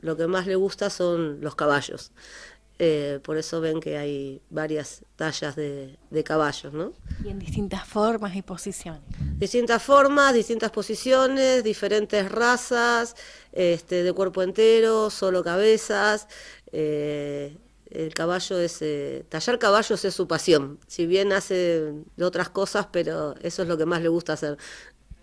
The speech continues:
Speaker 2: Bueno, pero además vemos otras cosas. Aquí contanos más o menos, eh,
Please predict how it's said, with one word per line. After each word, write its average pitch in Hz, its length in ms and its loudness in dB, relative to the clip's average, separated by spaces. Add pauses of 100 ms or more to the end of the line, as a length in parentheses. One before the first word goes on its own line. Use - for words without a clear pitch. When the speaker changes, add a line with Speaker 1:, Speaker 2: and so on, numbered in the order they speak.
(400)
Speaker 2:
Bueno, 196 160 -8
pero 208 120 2
además 240 200 0
vemos 240 300 -2
otras 190 340 2
cosas. 175 320 -4
Aquí 170 300 -2
contanos 208 560 0 (400)
más 196 180 -6
o 220 60 -2
menos, 226 400 -2
eh, 170 160 -8